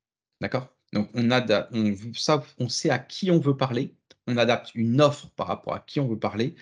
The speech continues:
Et après, vu qu'on répond à un besoin très spécifique, on va mettre un pricing, on va pricer ce service. D'accord ? Cette deuxième étape, si vous voulez aller voir un peu plus loin sur le persona, n'hésitez pas à aller voir sur mon site Correspa Academy.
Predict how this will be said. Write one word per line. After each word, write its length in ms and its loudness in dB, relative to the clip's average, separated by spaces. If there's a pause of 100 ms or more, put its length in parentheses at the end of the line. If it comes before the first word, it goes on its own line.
(380)
Et 120 0
après, 420 2
vu 280 -4
qu'on 120 2
répond 380 0
à 40 2
un 100 2
besoin 300 -4
très 180 -6
spécifique, 640 -4
on 60 -2
va 360 0 (280)
mettre 260 0
un 60 -2
pricing, 400 0
on 20 2
va 120 4
pricer 600 -2 (220)
ce 180 -6
service. 580 -10 (200)
D'accord ? 240 -12 (1200)
Cette 280 2
deuxième 260 6
étape, 260 2
si 220 -4
vous 80 -2
voulez 220 0
aller 160 2
voir 160 -2
un 60 -2
peu 120 -6
plus 140 -8
loin 100 0
sur 240 -8
le 100 -2
persona, 440 -4
n'hésitez 320 -2
pas 120 -4
à 20 0
aller 100 0
voir 160 0
sur 120 -12
mon 60 -6
site 220 -10
Correspa 320 -4
Academy. 420 0